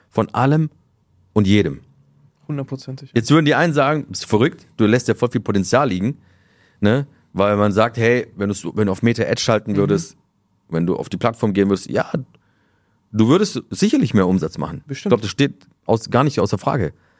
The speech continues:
Speaker 1: Aber die Frage ist ja, glaub ich, so langfristig, zu welchem Preis halt, ne?
Speaker 2: Ja, ja, genau. Das ist der Punkt.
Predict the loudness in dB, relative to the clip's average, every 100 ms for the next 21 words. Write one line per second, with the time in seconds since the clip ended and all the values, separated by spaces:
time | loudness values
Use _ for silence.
0 | _ _ _ 0 0 2 0 2 2 2
1 | 2 0 -2 2 4 4 0 -2 -8 -4
2 | 0 0 0 -2 -2 -2 -6 -2 -4 -4
3 | -8 -12 -16 -20 _ _ -4 -4 -2 -4